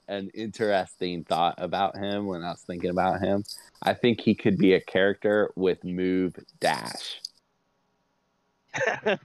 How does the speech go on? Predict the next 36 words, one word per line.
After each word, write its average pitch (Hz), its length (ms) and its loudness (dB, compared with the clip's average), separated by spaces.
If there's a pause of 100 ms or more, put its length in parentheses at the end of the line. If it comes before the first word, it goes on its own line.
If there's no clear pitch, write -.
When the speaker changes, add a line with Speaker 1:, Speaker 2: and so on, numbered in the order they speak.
(260)
Speaker 2:
Like, 165 320 4
he 180 140 2
does 156 220 0
not 139 160 2
move, 127 300 2
he 135 140 2
just 120 280 0
teleports. 107 600 -4
<laughs> 170 60 2 (360)
He - 80 4
just 98 220 6
Speaker 1:
Yeah, - 80 4
Speaker 2:
has, 127 100 0
Speaker 1:
and 131 120 0
Speaker 2:
has, 135 60 -2
Speaker 1:
then 135 320 2
Speaker 2:
like, 123 140 -8
Speaker 1:
he 123 120 -4
Speaker 2:
no 117 100 -6
Speaker 1:
has 113 340 2
Speaker 2:
ability. 101 300 -6 (440)
Speaker 1:
superpower, 92 1120 -2
he 98 140 -6
has, 90 680 -4
um, 76 400 -12 (400)
action, 95 640 -2 (320)
place 107 320 2
within 90 480 4
four 87 260 4
or 76 120 -2
five, 80 500 0 (180)
range 82 320 -4
four 82 500 2
or 78 140 0
range 73 300 -4
five. 71 500 0